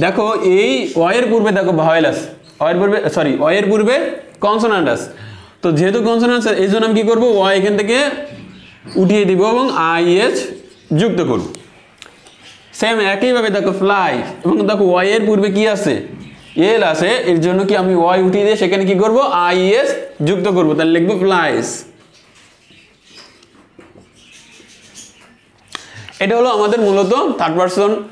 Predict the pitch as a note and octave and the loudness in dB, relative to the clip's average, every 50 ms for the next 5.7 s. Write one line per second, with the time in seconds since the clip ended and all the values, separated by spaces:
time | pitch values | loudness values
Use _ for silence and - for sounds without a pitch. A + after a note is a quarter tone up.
0 | - - - - - - - - - - - - - - - - - C#3+ C#3+ D#3 | -20 -20 -20 -20 -20 -20 -20 -20 -20 -20 -20 -20 -20 -20 -18 -8 -4 -2 0 2
1 | E3 E3+ E3 D#3+ D#3+ D#3+ D#3 D#3+ E3 G3 F#3+ G3+ G3 F#3 F#3+ A#3 B3 - G#3+ - | 2 2 2 0 -2 -2 -2 -2 -2 -2 0 0 0 0 0 0 0 -2 -4 -2
2 | - G#3+ F#3 F#3+ G3 G3 G3+ F#3 E3+ F#3 F#3+ F3 F3 F3 E3+ E3+ F3 E3+ F3+ F#3+ | -2 -2 -2 -2 -2 -2 -2 0 2 2 2 2 2 2 2 2 2 0 0 0
3 | E3+ F#3+ - - A3+ A3 A#3 - F#4+ B3+ - F3+ E3 D#3+ E3 E3 F#3 F3+ A3 A#3 | 0 0 0 0 -2 -2 0 0 0 0 0 0 -2 0 0 0 2 2 2 2
4 | A3+ A3+ A#3 G3+ G3+ E3+ F3+ F#3+ G#3 G#3 - - D#3 D3 D3 C#3+ D3 D#3 E3 F#3 | 2 2 2 2 2 2 0 0 0 -2 -2 -2 -2 0 0 0 0 2 2 2
5 | G3 F#3 D#3 D3 D#3 D#3+ F3+ F3 F3 F3 F3 E3+ G3 | 0 0 0 0 0 0 0 0 0 0 0 0 0